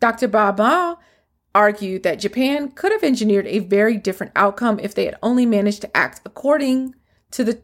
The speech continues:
declared aims of Asia for the Asiatics. He argued that if Japan had proclaimed this maxim at the beginning of the war and acted on that idea, no military defeat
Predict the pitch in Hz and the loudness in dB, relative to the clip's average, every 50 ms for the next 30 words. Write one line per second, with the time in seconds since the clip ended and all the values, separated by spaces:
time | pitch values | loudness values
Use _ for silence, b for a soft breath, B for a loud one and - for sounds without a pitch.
0 | _ _ _ _ - 196 202 202 - 262 262 277 254 - - - 165 165 160 160 | _ _ _ _ -2 -2 -2 0 2 2 2 2 2 0 -2 -6 -6 -6 -6 -8
1 | 170 165 - - _ - 175 165 165 165 - _ - 143 170 165 185 - 175 151 | -10 -12 -14 -6 _ 0 2 2 0 -2 -6 _ -4 -4 -2 -4 -4 -2 -2 -2
2 | 160 180 - 170 - - - - 165 170 - 160 165 196 180 - - - - - | -2 -2 -4 -6 -6 -6 -6 -8 -8 -6 -4 -2 0 0 2 0 -2 -4 -8 -12
3 | - - - _ _ _ _ _ _ _ - 247 - - 254 392 427 427 - 214 | -16 -20 -20 _ _ _ _ _ _ _ -8 -6 -2 0 0 0 0 -4 -6 -6
4 | 196 175 170 170 165 - 139 - - 262 262 - 262 - - 302 320 359 359 320 | -2 -2 -2 -2 -2 -2 -2 -2 -2 -2 -4 -4 -6 -6 -2 -2 0 0 0 0
5 | 294 254 208 208 202 - - 254 254 254 254 254 233 208 220 214 - 208 208 196 | -2 0 0 -2 -4 -4 -2 0 2 2 2 2 2 0 -4 -4 -4 -2 -2 -2
6 | - - - 208 196 123 190 202 196 185 185 175 180 208 214 220 226 220 220 214 | -2 -2 -4 -2 -2 -2 -4 -4 -4 -6 -6 -4 -2 0 0 2 2 0 0 0
7 | 220 220 226 - - - 214 - _ - 202 208 214 - 190 175 170 170 170 170 | 2 2 2 0 0 -4 -8 -4 _ -2 0 0 -2 -4 -6 -4 -4 -4 -4 -4
8 | 170 170 165 170 170 160 143 151 156 160 190 b b b b b b b b b | -4 -4 -4 -6 -6 -6 -4 -4 -4 -4 -6 b b b b b b b b b
9 | - 185 190 202 220 247 262 269 254 233 220 214 214 214 220 240 202 208 208 214 | -6 0 2 2 4 4 2 2 2 2 2 2 0 0 0 -2 -2 0 -2 -4
10 | 214 - 185 170 175 160 - | -6 -6 -8 -8 -8 -8 -12